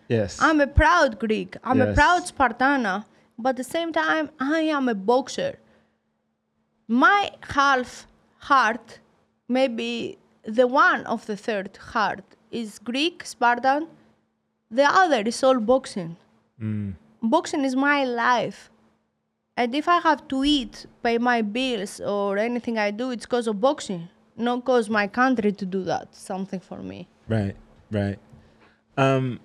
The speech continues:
Speaker 1: so you talk about your dream, um, and you talk about the Olympics, and you talk about the W B C opportunity.
Speaker 2: Yeah.
Speaker 1: You, we also talked a little bit about potentially moving into M M A.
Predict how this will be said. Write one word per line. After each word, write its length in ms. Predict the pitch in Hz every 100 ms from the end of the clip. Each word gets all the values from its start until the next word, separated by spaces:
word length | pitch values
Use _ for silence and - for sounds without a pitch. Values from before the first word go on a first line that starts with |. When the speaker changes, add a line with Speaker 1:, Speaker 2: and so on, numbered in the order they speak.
| - -
Speaker 1:
so 680 | - 175 156 147 143 127 - _ -
you 80 | 131
talk 240 | - 175 170
about 240 | 156 139
your 100 | 127
dream, 640 | 123 113 127 113 101 113 127 - _ _ _ _ _
um, 520 | 117 113 110 107 107 - -
and 100 | 117
you 60 | 117
talk 180 | 131 120
about 220 | 139 131
the 80 | 131
Olympics, 520 | 120 113 117 117 -
and 100 | 117
you 40 |
talk 220 | 123 113
about 280 | 117 123 113
the 80 | 113
W 300 | 117 113 120
B 140 | 117
C 440 | 117 - 117 107 110 - -
opportunity. 640 | 107 107 107 110 104 104
Speaker 2:
Yeah. 60 | 120 - - - _ _ _ _ -
Speaker 1:
You, 220 | 131 127 -
we 100 | 135
also 320 | 147 190 165
talked 360 | 131 131 113 117
a 40 |
little 180 | 117 113 113
bit 80 | 113
about 580 | 110 113 113 113 - -
potentially 920 | 127 - 131 120 - 117 113 113 113
moving 460 | 113 113 113 113 110
into 280 | 110 117
M 160 | 110 110
M 140 | 107 127
A. 440 | 151 90 62